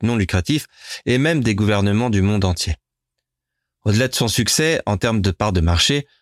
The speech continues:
WordPress a également eu un impact significatif sur la façon dont nous créons et partageons du contenu en ligne.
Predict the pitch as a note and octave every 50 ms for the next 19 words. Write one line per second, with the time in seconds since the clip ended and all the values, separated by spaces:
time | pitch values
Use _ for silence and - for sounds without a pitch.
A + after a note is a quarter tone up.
0 | _ - G#2+ A2+ A#2 - - - D3+ C#3+ - A2 G#2 G2 F2+ G#2 G2 G2+ G#2+ A#2
1 | A#2+ A#2+ A2+ G2 F#2 F2+ F2+ D#2+ - A2 A2 - - - - - A#2+ A2 F#2+ -
2 | - - - G2+ F#2+ - - B2+ C3 - - - G2 F2+ F2 - - G#2 G2 -
3 | C3+ B2+ G#2 F#2 F2+ F2+ E2+ - - - - A2+ G#2+ G#2+ G#2+ A#2+ C#3 - _ _
4 | _ _ _ - C3+ B2+ - A#2+ G2+ - - A2+ G2+ F#2+ A2 A2 G2 F#2 - -
5 | F#2+ E2+ - - F#2 F2+ E2+ D#2+ D2+ C#2+